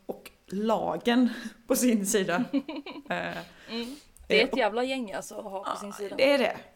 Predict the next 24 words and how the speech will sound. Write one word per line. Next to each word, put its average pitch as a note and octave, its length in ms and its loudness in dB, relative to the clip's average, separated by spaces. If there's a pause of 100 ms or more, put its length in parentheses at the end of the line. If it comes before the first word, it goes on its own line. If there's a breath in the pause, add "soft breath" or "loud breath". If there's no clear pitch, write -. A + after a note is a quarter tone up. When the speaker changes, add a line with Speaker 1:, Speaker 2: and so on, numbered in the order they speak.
(140)
Speaker 1:
Ehm, A3+ 260 -4
Speaker 2:
Mm. G#3 340 -8 (640)
Speaker 1:
in C#4 480 4
i G3 280 0
detta F#3+ 300 0
samhälle F3 480 -2
så F3 120 -8
föds F3+ 300 -2
en F3 120 -6
man, E3+ 420 -10 (160)
eh, E3+ 140 -4
vid F3 140 -8
namn F3 460 -6
François A3 760 4
Ravaillac. F#3+ 800 0 (920 soft breath)
Eh, F#3 340 -2
Speaker 2:
Mm. D#3 120 -6 (400)
Speaker 1:
Frasse A#3+ 520 2
kommer A#3 240 2
från A3 160 0
en G#3+ 120 0
ganska G#3 280 -2
fin C4+ 220 2
familj C4+ 440 2